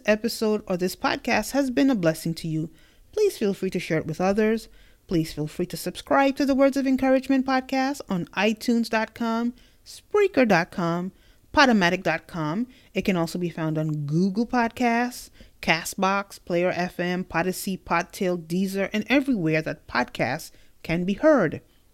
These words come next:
You can also feel free to like, share, and subscribe on either one of the above-mentioned platforms.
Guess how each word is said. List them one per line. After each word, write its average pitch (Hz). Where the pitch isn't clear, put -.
You 175
can 175
also 180
feel 185
free 190
to -
like, 170
share, -
and 180
subscribe 175
on 151
either 247
one 214
of 196
the 170
above-mentioned 156
platforms. 214